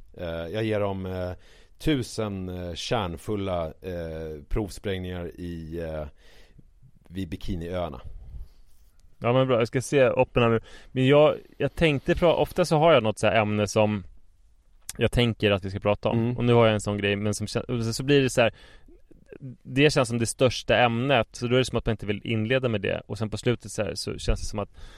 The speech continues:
Speaker 2: klockan har blivit för mycket för att ta upp det. Men, eh, vi,
Speaker 1: Du kan ju teasa,
Speaker 2: vi pratar
Speaker 1: teasa,
Speaker 2: om det nästa
Speaker 1: teasa,
Speaker 2: vecka,
Speaker 1: teasa
Speaker 2: det som
Speaker 1: lite
Speaker 2: jag
Speaker 1: mer
Speaker 2: tänkt.
Speaker 1: då. Vad, vad är det du tänkte då?
Speaker 2: Ja, precis som jag gjorde förra veckan med, med Ruts milstolpe. Eh, men det jag vill prata om är, nästa vecka
Speaker 1: Mm.
Speaker 2: är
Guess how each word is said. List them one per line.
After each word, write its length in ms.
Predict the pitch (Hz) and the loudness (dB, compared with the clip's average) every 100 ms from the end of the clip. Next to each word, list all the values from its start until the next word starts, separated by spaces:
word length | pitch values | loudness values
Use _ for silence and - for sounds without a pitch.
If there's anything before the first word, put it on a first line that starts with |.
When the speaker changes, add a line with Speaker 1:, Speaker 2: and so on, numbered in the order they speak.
| - - - 302 - - - - - - - | -20 -20 -20 -20 -20 -20 -20 -20 -20 -18 -6
Speaker 2:
klockan 320 | - 131 - | 2 2 2
har 60 | 120 | 2
blivit 180 | 113 107 | 2 0
för 100 | 120 | -2
mycket 320 | 135 - 117 | -2 -2 -2
för 60 | 107 | -2
att 60 | |
ta 80 | - | -2
upp 240 | 117 - - | -2 -4 -6
det. 140 | - - | -12 -10
Men, 360 | - 120 117 113 | 0 4 4 6
eh, 180 | 110 110 | 4 4
vi, 160 | 113 110 | 0 -4
Speaker 1:
Du 160 | 110 120 | -2 2
kan 80 | 147 | 2
ju 40 | |
teasa, 280 | 135 139 196 | 2 4 4
Speaker 2:
vi 60 | 202 | 6
pratar 220 | 139 170 | 6 6
Speaker 1:
teasa, 160 | 151 | 6
Speaker 2:
om 60 | 226 | 6
det 140 | 147 | 4
nästa 200 | 135 131 | 2 2
Speaker 1:
teasa, 160 | 156 139 | 4 4
Speaker 2:
vecka, 140 | 117 - | 2 2
Speaker 1:
teasa 220 | 151 185 | 2 2
Speaker 2:
det 60 | 110 | 2
som 60 | |
Speaker 1:
lite 0 | |
Speaker 2:
jag 160 | 110 87 | 0 -2
Speaker 1:
mer 20 | |
Speaker 2:
tänkt. 140 | 87 | 0
Speaker 1:
då. 60 | 120 | 4
Vad, 140 | 120 | 4
vad 100 | 117 | 6
är 40 | 117 | 4
det 60 | 113 | 2
du 40 | |
tänkte 240 | 143 135 | 0 -4
då? 60 | 90 - - | -6 -8 2
Speaker 2:
Ja, 140 | 156 151 | 2 4
precis 440 | 170 - 190 156 | 2 6 6 6
som 120 | 151 | 6
jag 80 | 143 | 6
gjorde 220 | 147 127 | 6 4
förra 280 | 107 139 151 | 2 6 6
veckan 360 | 139 - 110 107 | 4 2 2 4
med, 380 | 104 101 98 - | 4 4 -2 -6
med 240 | 113 107 | 0 4
Ruts 260 | 110 104 - | 4 2 2
milstolpe. 680 | 110 104 - 135 - - - - - - - | -2 0 0 0 0 -4 -4 -12 -16 -18 -6
Eh, 420 | - 107 104 104 | 2 4 4 2
men 280 | - 123 120 120 | 4 2 2 2
det 60 | 127 | 2
jag 80 | 123 | 2
vill 80 | |
prata 340 | 117 131 - 143 | 4 2 4 2
om 240 | 127 110 - - | 2 -2 -8 -6
är, 600 | 113 113 110 107 104 95 - | 2 4 6 6 2 -2 0
nästa 260 | 135 - | 0 4
vecka 240 | 151 - 104 | 2 2 -2
Speaker 1:
Mm. 120 | 107 | 2
Speaker 2:
är 280 | 113 107 | 4 4